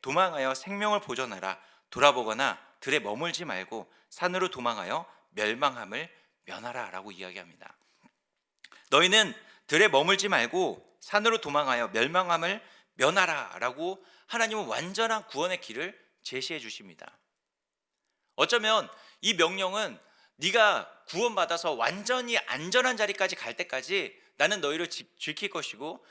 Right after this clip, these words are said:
지금 이 소돔 땅에서 너의 손을 붙잡고 우리의 자비하심으로, 완전한 자비하심으로 너를 이끌어 주었던 것처럼 네가 안전한 자리까지 갈 때까지,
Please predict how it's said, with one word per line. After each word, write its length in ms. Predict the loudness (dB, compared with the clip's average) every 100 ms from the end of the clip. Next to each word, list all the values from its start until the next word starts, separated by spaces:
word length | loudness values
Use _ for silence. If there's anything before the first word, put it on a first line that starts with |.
| _
지금 440 | -10 -6 -2 -4 -4 _ -4
이 160 | -2
소돔 340 | -2 -4 -6 -2
땅에서 400 | -2 0 -2 0
너의 240 | 2 2
손을 280 | 0 -4 -8
붙잡고 640 | -12 -8 -8 -2 -2 -4 -12 -20 _ -12
우리의 360 | 0 2 2
자비하심으로, 800 | 2 -6 -2 2 2 2 -6 -2
완전한 480 | 0 0 0 -2 -2
자비하심으로 640 | -4 -2 0 0 -4 -8
너를 240 | -4 -4 -6
이끌어 320 | -6 -4 -4 -8 _
주었던 420 | -4 -2 -2 -4
것처럼 440 | -6 -4 0 0 -2 -14 _ _ _ _
네가 340 | 0 4 4 4 -10 -8 -2
안전한 520 | 0 0 2 2 2
자리까지 440 | -2 -2 -2 -2
갈 180 | -8 -12
때까지, 420 | -10 -8 -10 -12